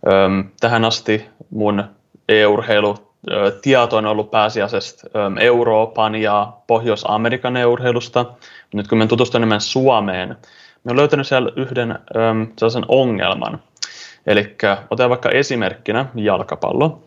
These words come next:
Jalkapallolla on seuratoimintaa kaikenlaiselle taitotasolle, joka luo ikään kuin portaat, jotka johtaa ihan niinku muksusta asti, mahdollisesti sit ammattitasolle asti, jos oma omistautuneisuus ja taitotaso riittää.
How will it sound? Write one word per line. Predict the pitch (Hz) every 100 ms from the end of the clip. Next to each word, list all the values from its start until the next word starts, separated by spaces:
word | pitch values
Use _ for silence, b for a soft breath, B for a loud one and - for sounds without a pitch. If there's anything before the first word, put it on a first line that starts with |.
| _ _ -
Jalkapallolla | 110 107 107 107 104 101
on | 101 104
seuratoimintaa | 135 131 117 110 98 101 110 131 135 127 - -
kaikenlaiselle | 117 117 110 107 113 107 -
taitotasolle, | 117 110 - 117 113 - - - - _ _ B B B B -
joka | 107 120
luo | 135 156 131 -
ikään | 139 175 139
kuin | 135 123
portaat, | 139 147 135 - 110 110
jotka | 107 - 104
johtaa | 120 135 - - 117 117 113
ihan | 110 117 98 110 _ -
niinku | 101 98 98 101
muksusta | 139 143 - 135 - 95 113
asti, | 117 - - 110 B B B -
mahdollisesti | 123 135 120 120 113 123
sit | 120
ammattitasolle | 117 127 123 123 135 135 95 85 64
asti, | - - - -
jos | 95 92 - -
oma | 113 110 107 - _
omistautuneisuus | 127 123 120 120 117 117 113 - 110 -
ja |
taitotaso | - 120 113 110 104 -
riittää. | 135 127 - - -